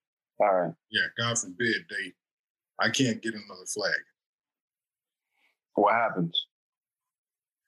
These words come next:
Speaker 2: I can't monetize. I've been work, busting my ass. I'm almost to five hundred subs-, I can monetize one thousand, you know. I'm, I'm halfway there. I, I don't wanna get all the way there. And then they say, "Oh, no, you've got two flags." We're not,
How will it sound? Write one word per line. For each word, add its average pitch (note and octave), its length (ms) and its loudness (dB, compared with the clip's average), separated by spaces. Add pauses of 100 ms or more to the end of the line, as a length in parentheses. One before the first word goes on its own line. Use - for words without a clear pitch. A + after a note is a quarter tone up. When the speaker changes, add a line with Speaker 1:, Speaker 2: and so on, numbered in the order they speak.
Speaker 2:
I C3 100 2
can't C3 260 2
monetize. A#2 720 0 (2750)
I've B2+ 180 4
been C3+ 240 4
work, C3+ 300 -2
busting C#3 280 2
my C3 160 2
ass. C#3 320 0
I'm A#2+ 120 -4
almost B2+ 200 2
to B2 60 -2
five B2+ 220 -2
hundred B2 260 -2
subs-, A2 260 -2
I B2 80 2
can B2+ 160 2
monetize C3 480 0 (380)
one A#2 160 2
thousand, B2+ 380 0
you C3+ 80 4
know. C#3 160 -4 (240)
I'm, A#2 160 4
I'm G#2 180 -2 (200)
halfway C3 420 2
there. C3 300 0
I, A2 260 0 (220)
I G#2+ 40 -4
don't C3 220 4
wanna C3 280 0
get C3 260 0
all C3+ 200 0
the B2+ 60 0
way B2 160 2
there. C3+ 200 0
And A#2 80 2
then A#2 100 2
they A2+ 80 2
say, B2 260 0
"Oh, G3+ 240 4
no, G#3+ 200 2
you've F#3 240 4
got C#3 260 -2
two F#3+ 180 -2
flags." F3+ 640 0
We're D3 120 2
not, D3 180 0